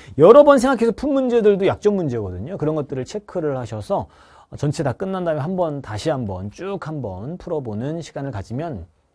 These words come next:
베스트. 알겠죠? 체크한 문제들이 있으면 강의를 다 수강을 하고 반복 풀이 해주시고요. 어, 가능하면 노베이스인 경우는 문제풀이 전체를 수강해 주기를 추천드립니다. 여러분들이 노베이스 친구들이 개념을 들었는데도 점수가 안 나와 이런 애들이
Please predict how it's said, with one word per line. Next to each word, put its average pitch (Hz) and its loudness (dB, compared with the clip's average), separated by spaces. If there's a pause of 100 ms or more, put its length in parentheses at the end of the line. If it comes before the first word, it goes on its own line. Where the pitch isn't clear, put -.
(160)
베스트. - -4 (720)
알겠죠? 123 -8 (840)
체크한 240 2
문제들이 196 2
있으면 208 -6
강의를 151 -4
다 113 -14
수강을 175 -8
하고 156 -4
반복 120 -6
풀이 143 -6
해주시고요. 117 -6 (520)
어, 117 -8
가능하면 165 0
노베이스인 196 0
경우는 156 -2
문제풀이 143 -4
전체를 170 -2
수강해 165 -8
주기를 120 -8
추천드립니다. 90 -12
여러분들이 113 -4
노베이스 165 0
친구들이 156 -2
개념을 220 4
들었는데도 185 2
점수가 147 2
안 131 0
나와 143 0
이런 139 -2
애들이 123 -2